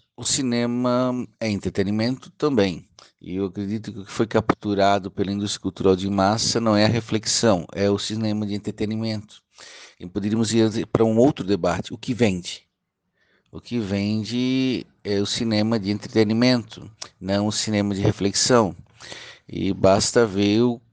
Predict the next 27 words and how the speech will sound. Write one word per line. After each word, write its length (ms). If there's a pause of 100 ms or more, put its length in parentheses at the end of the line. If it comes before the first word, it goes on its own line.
(120)
quanto 480
que 120
as 140
casas, 880 (320)
é, 340
voltadas 960
às 380
belas 540
artes, 840 (320)
é, 280
enchem 640 (240)
e 120
quanto 920
as 240
filas 500
de 60
cinemas 500
comerciais 960
enchem. 600 (760)
Então, 560
acho 140
que 80
as, 140
as 220
duas 140
possibilidades 600
existem. 560